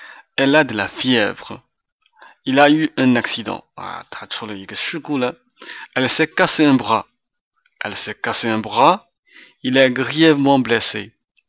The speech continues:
Il est légèrement blessé. Elle est dans un état grave. Il est en congé maladie. Il s'est établi lentement. Elle est établie.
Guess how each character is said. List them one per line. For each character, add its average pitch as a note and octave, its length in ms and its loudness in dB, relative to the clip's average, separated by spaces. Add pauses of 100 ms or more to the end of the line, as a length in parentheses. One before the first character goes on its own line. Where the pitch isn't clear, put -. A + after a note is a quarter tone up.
(380)
Il B2 160 0
est A#2+ 60 2
légèrement D3 680 4
blessé. A2+ 520 -4 (1120)
Elle B2+ 160 0
est C3 140 2
dans B2 220 4
un B2 140 4
état C3 300 2
grave. A2+ 400 2 (1160)
Il C3 120 0
est C3 80 6
en C3 180 4
congé D#3+ 420 4
maladie. A#2+ 600 4 (680)
Il B2+ 120 0
s'est C3 200 0
établi C#3 440 2
lentement. B2+ 720 -2 (920)
Elle A#2 140 -2
est A#2 140 -2
établie. A2+ 480 -2